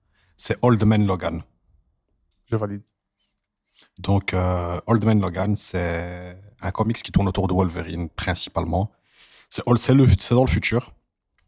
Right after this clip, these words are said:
Speaker 1: Euh, donc, les États-Unis ont été divisés en cinq parties. Chaque partie est dirigée par un super méchant.
Speaker 2: Par un
Speaker 1: Cinq ou
Speaker 2: vilain.
Speaker 1: quatre, par un vilain. T'as une partie, Hulk est devenu méchant, t'as une partie dirigée par Hulk, une par, euh,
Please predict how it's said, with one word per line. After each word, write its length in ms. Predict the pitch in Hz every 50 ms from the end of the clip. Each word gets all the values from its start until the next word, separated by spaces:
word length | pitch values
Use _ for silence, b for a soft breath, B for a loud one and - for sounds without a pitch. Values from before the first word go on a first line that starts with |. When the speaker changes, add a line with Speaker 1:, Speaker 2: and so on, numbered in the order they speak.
| _ _ _ _ _ _ -
Speaker 1:
Euh, 560 | 85 85 82 82 82 82 82 82 85 85 87
donc, 220 | 82 90 98 -
les 140 | - 104 95
États-Unis 560 | 110 - 113 104 92 92 95 101 104 101 98
ont 100 | 98 95 92
été 200 | 90 - - 92
divisés 480 | 82 92 92 82 92 90 87 90 87
en 460 | 87 85 87 85 85 85 87 87 87 87
cinq 320 | - - 107 104 92 -
parties. 340 | - 92 - - - 104 135 _ _ _ _ _ _ _ _ _ _ _
Chaque 260 | - - - 117 - -
partie 260 | 127 - - - 110
est 40 | 101
dirigée 340 | 90 95 92 90 82 95
par 160 | - - 85 85
un 680 | 85 82 82 82 85 85 87 87 85 85 85 85 85
super 300 | - - - - - 80
méchant. 300 | 80 - - - 85 - _ _ _ _ -
Speaker 2:
Par 120 | - -
un 40 | 95
Speaker 1:
Cinq 100 | 90 -
ou 20 | -
Speaker 2:
vilain. 80 | - -
Speaker 1:
quatre, 380 | - 85 - - - - _ _ _ - _ _
par 120 | - 85 82
un 80 | 85
vilain. 280 | 82 82 85 82 80 - - _ _ b b b b b b b b b b b b b - - -
T'as 100 | - 90
une 80 | 87
partie, 360 | - - - - - 101 98 - -
Hulk 200 | 113 107 - -
est 40 | 104
devenu 180 | 82 82 87 82
méchant, 300 | 82 - - - 87 85
t'as 100 | - 82
une 60 | 78
partie 220 | - 82 - -
dirigée 260 | 85 82 80 80 80
par 220 | 80 - 82 85 87 -
Hulk, 360 | 87 85 85 85 82 - -
une 100 | 85 87
par, 240 | - - 85 80 80
euh, 160 | 82 82 82